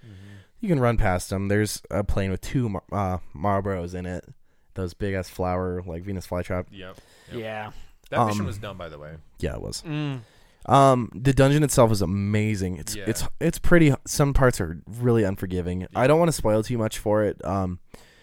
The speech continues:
Speaker 2: but you think you're doing really well, and then a new mechanic gets thrown in
Speaker 1: Yeah.
Speaker 2: a couple times, and
Speaker 1: Yeah.
Speaker 2: by, by the end of it, Lorna's watching me do it, and she's like, "Are you done yet? Are you serious?" Like,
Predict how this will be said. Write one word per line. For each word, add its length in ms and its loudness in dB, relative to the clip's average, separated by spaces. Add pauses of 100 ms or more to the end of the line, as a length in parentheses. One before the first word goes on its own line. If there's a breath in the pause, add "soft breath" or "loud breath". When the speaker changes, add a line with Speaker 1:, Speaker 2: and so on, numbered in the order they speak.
(540 soft breath)
Speaker 2:
but 140 6
you 140 -2
think 240 2
you're 80 4
doing 220 4
really 240 4
well, 340 4
and 160 -2
then 400 -4
a 100 -4
new 380 -2
mechanic 440 -6
gets 180 -8
thrown 240 2
in 320 -2
Speaker 1:
Yeah. 140 -14 (340)
Speaker 2:
a 80 -4
couple 240 -2
times, 420 -2
and 300 -6
Speaker 1:
Yeah. 80 -8
Speaker 2:
by, 200 4
by 200 6
the 100 0
end 240 -2
of 60 0
it, 220 -4 (180)
Lorna's 400 -2
watching 240 -2
me 100 -2
do 180 -2
it, 60 -2
and 100 -10
she's 180 -8
like, 140 -8
"Are 60 -6
you 160 0
done 240 0
yet? 280 -2 (460 loud breath)
Are 60 0
you 80 -2
serious?" 560 0
Like, 180 -6